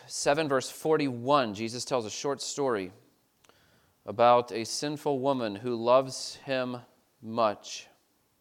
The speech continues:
and has, uh, anointed,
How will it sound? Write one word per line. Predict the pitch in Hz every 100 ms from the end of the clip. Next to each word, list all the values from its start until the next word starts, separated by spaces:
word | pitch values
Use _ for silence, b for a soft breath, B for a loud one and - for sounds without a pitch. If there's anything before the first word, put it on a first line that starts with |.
| _ _ _ _ _ _ _ _ _ - b b b b
and | - 110
has, | 113 117 107 104 - - _ _ _ -
uh, | 101 92 90 107 117 _ _ _ _ _ b b b b b _ _ _ _ _ _ _ _ _ _ _ -
anointed, | 107 113 123 120 117 113